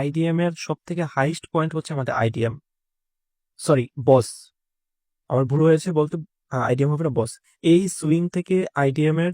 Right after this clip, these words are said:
সব থেকে হাইয়েস্ট পয়েন্ট হচ্ছে আমার বস। এখানে আমরা এই যে বস মার্ক করেছি, এই পজিশনটা হচ্ছে আমার বস। তো এখান থেকে মার্কেট যখন again আমার এই বসের উপরে যাবে, তার মানে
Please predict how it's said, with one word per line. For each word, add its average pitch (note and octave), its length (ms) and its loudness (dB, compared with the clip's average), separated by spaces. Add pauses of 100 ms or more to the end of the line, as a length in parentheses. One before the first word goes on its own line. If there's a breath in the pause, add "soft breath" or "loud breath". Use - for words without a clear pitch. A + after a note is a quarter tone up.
(140)
সব D3 140 -2 (100)
থেকে F3 140 -4 (100)
হাইয়েস্ট C3+ 320 0
পয়েন্ট D3+ 220 -2
হচ্ছে D#3 220 -6
আমার D3 120 0 (100)
বস। A2 160 -2 (600)
এখানে C#3+ 220 -2
আমরা C#3 140 2
এই C3+ 80 0
যে C3 120 2
বস A#2+ 120 0 (140)
মার্ক B2 220 0
করেছি, C3 280 -2 (1160)
এই C#3 160 0
পজিশনটা C#3+ 460 -2
হচ্ছে D3+ 200 -4
আমার C#3 140 -2 (100)
বস। A2+ 180 -4 (2250)
তো C#3+ 60 2 (160)
এখান F3 260 2
থেকে G3 160 0 (160)
মার্কেট A#2+ 360 0 (120)
যখন C#3 220 -2 (220)
again C#3 320 -2 (680)
আমার B2 160 2 (100)
এই C3+ 60 2 (100)
বসের D3+ 300 0 (120)
উপরে D3 320 -2
যাবে, C#3 200 0 (420)
তার B2 180 -2
মানে C3 160 -2